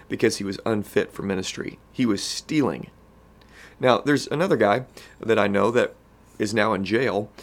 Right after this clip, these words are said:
because he was stealing the identity of people within his church. He was a pastor who was stealing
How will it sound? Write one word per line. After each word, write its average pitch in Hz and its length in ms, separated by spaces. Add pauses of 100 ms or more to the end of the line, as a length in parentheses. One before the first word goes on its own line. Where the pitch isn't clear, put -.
(180)
because 107 360
he 131 180
was 113 300
stealing 143 540
the 110 140
identity 104 600 (500)
of 107 220
people 131 320
within 101 180
his 98 140
church. 95 320
He 117 100
was 123 100
a 151 60
pastor 120 580 (320)
who 135 120
was 113 120
stealing 165 540